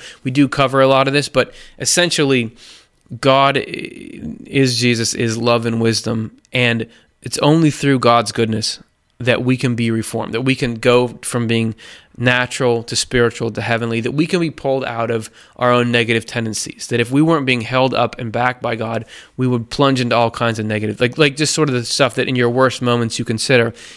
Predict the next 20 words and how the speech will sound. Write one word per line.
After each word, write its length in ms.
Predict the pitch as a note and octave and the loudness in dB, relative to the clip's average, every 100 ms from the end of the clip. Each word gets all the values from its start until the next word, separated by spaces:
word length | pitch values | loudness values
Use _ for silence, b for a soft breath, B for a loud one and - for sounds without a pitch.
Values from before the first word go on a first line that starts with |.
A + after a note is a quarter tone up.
| B | B
if 80 | C3 | 2
there 120 | B2+ | 2
was 120 | A#2+ | 4
no 140 | C3 | 2
love 420 | B2+ A#2+ B2 A#2 - | 2 4 2 2 -2
coming 280 | B2 A#2 | -6 -6
in 100 | A2+ | -6
from 180 | G#2+ A2 | -8 -8
God, 340 | A2 A2 A2+ - B - | -4 -4 -4 -8 B -4
we'd 160 | C3+ | 0
go 180 | C3 B2+ | 4 4
after 280 | B2 A2+ A2+ | 4 0 -6
that 180 | A#2 - | -6 -8
stuff. 260 | - - | -10 -8
So 120 | - | -4
that 200 | B2+ C3 | 0 0
is 340 | D3 C3 - - - b b b _ _ | 2 0 -2 -8 -16 b b b _ _
Jesus 500 | - B2 A2 G#2 - - _ _ _ _ _ | -2 0 0 -4 -8 -12 _ _ _ _ _
saving 500 | - - A#2+ A#2 G#2+ | -6 0 2 2 -2
everyone. 400 | G#2+ A2+ B2 | -4 -4 -6